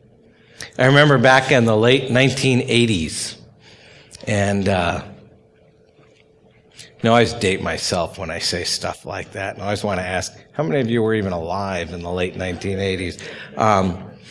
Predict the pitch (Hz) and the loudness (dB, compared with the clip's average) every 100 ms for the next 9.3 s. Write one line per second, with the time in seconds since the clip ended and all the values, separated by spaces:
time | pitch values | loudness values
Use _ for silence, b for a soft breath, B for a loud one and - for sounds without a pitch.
0 | B B B 147 160 214 185 170 156 131 | B B B 4 6 6 4 4 6 4
1 | 123 127 123 117 117 123 117 117 107 101 | 2 2 2 2 2 4 2 0 -2 0
2 | 117 107 98 - - - - _ _ _ | 2 2 -2 -6 -12 -18 -20 _ _ _
3 | _ _ - - 120 120 110 113 135 135 | _ _ -8 0 4 4 2 0 2 2
4 | 135 110 - 131 123 120 123 123 - 117 | 0 -4 2 2 4 2 0 -2 -6 -2
5 | 104 98 B B B B 131 151 139 127 | -2 -4 B B B B 2 2 2 -4
6 | - 135 127 120 107 104 95 107 98 92 | -2 0 2 2 0 -2 -2 0 0 -2
7 | 90 113 107 - 117 117 101 101 - 101 | -6 -6 -4 -2 -2 -2 -4 -8 -6 -6
8 | 101 82 - _ _ b b b b b | -6 -10 -16 _ _ b b b b b
9 | _ - 101 | _ -6 -6